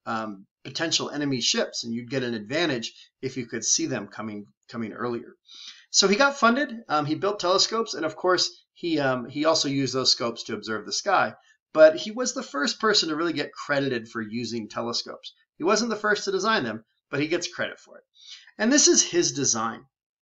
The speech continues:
or the design that he used. He uses a large primary mirror that's a convex lens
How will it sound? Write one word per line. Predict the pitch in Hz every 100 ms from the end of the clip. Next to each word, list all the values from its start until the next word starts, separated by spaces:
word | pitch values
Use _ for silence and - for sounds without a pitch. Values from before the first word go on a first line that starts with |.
| _ _ _ -
or | 143 151
the | 147
design | 143 151 156 143
that | 127
he | 113
used. | 104 107 - - - - -
He | 175
uses | 196 233 214
a | 160
large | 123 127 139 214 214 - _
primary | - 147 175 214 233
mirror | 160 151
that's | 151 -
a | 135
convex | - 117 123 101 131 -
lens | 143 113 127 175